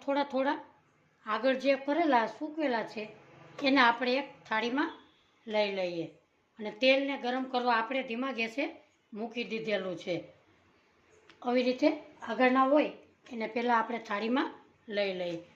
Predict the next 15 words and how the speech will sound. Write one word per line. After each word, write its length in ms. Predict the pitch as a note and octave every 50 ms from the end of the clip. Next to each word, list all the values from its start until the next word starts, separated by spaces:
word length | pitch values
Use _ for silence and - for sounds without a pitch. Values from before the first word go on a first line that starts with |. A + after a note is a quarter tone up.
| _ _ _ -
હવે 160 | G3 G#3 A#3
આપણે 280 | A#3 A#3 A#3 C4 C#4 F4 - - - - _ _ _ _ _ _ _ _ _ _ _ _ _ -
તળી 320 | C4 B3 A#3+ G#3+ F#3+ F#3 F3+
લઈએ. 280 | F3+ F3+ F3 E3+ E3 D#3+ - _ _ _ _ _ _ _ _ _ _ _ _ _ _ _ _ _ _ _ _ - - - - - _ _ _ _ _ _ _ _ - -
આપણું 400 | A#3+ A#3 A#3 A#3+ B3+ B3+ B3 B3
તેલ 240 | - C4+ C4+ B3+ F#3+ - - - - - _ _ _ _ _ _ _ _ _ -
એકદમ 360 | B3+ B3+ B3 A3+ C4+ C4+ C4 B3 -
સરસ 300 | - B3 A#3+ C4+ C4 - - - G#3+
ગરમ 240 | A3+ A3+ B3 D4+ F4+ - - - - _ _ _ _
થઈ 160 | - A3+ A#3 A3+ A3
ગયું 180 | A3 A3 G3+ - -
છે. 100 | G3+ F3+ E3 F3 - - - _ _ _ -
ગેસની 460 | G#3 A#3 A#3+ A#3+ A#3+ C4+ C4 B3+ B3+
ફ્લેમ 200 | - B3 B3+ B3+ A#3
આપણે 260 | A3+ A3+ - B3+ D#4+